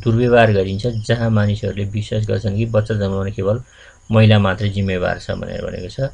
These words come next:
In our society, the condition of childless women is so miserable। त्यही भएर हाम्रो समाजमा यस्ता महिलाहरूको अवस्था दयनीय छ। In our society, most of the people are well educated। हाम्रो समाजमा धेरै मानिसहरू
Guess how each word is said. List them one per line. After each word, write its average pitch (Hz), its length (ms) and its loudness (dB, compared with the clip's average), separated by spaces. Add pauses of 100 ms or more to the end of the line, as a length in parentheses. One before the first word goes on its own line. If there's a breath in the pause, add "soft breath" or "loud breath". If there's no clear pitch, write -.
In 135 100 0
our 139 140 4
society, 139 420 2
the 113 140 0
condition 131 420 0
of 131 160 0
childless 120 440 2
women 107 280 4
is 101 160 -2
so 117 180 -4
miserable। 92 680 -2
त्यही 113 140 0
भएर 90 300 2
हाम्रो - 880 -4
समाजमा 123 540 0 (440)
यस्ता - 220 0
महिलाहरूको 107 640 2
अवस्था 101 520 0 (440)
दयनीय 101 720 2
छ। - 80 -20 (180)
In 135 160 -2
our 139 160 0
society, 120 960 0 (220)
most 147 320 -2
of 131 160 6
the 131 160 0
people 143 320 0
are 113 200 6
well 113 300 4
educated। 101 680 -2 (100)
हाम्रो 113 180 -2
समाजमा 135 840 0
धेरै 101 160 0
मानिसहरू 113 360 -2